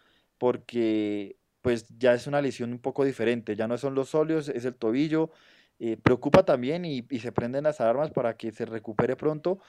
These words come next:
de cara a las próximas eliminatorias. Pues el Everton cayó dos a cero, Jerry Mina no jugó y dejaron escapar una oportunidad muy buena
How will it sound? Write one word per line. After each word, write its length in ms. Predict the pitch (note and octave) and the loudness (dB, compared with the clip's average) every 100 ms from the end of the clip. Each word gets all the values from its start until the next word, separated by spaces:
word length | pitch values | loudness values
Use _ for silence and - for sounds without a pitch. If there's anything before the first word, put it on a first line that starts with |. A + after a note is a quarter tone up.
| _ - | _ -10
de 100 | A2 | 2
cara 200 | A2+ A#2+ | 6 6
a 20 | |
las 160 | B2+ | 4
próximas 400 | - A#2+ C3 C3 | -2 -6 -4 -6
eliminatorias. 760 | B2+ A2+ G#2 G2+ C3 A2+ G2+ - _ _ _ | -4 -6 -6 0 2 2 -2 -6 _ _ _
Pues 140 | B2+ | -4
el 100 | A#2 | 2
Everton 300 | A#2 B2+ C#3 | 4 4 2
cayó 260 | A#2+ A2 A#2 | -2 0 2
dos 140 | A#2 | 2
a 60 | A#2+ | 0
cero, 340 | D#3+ D#3+ E3 C#3 | 0 2 2 0
Jerry 260 | A#2+ A#2+ | -2 -2
Mina 200 | B2 A#2+ | -4 -2
no 140 | A#2+ A#2 | -2 -2
jugó 340 | B2+ D3 F#3 - _ _ _ _ _ - | 0 0 0 -4 _ _ _ _ _ -8
y 540 | B2 A#2 A2+ A2+ A2+ | -4 -2 -2 -2 0
dejaron 340 | A2+ A2+ A#2+ | 0 0 -2
escapar 320 | C#3 - A#2+ A#2 | -4 -4 0 0
una 140 | B2+ | 0
oportunidad 480 | C#3 C3+ B2+ A2+ A2 | -2 -4 -4 -2 -2
muy 120 | B2+ | -2
buena 360 | C3+ D#3 D#3+ | 0 0 0